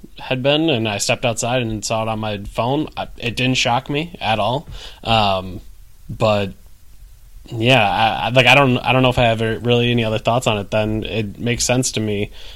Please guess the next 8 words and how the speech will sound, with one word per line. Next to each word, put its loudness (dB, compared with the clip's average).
not 4
from 4
a -2
basketball -2
perspective, -8
but -4
from -2
how, 0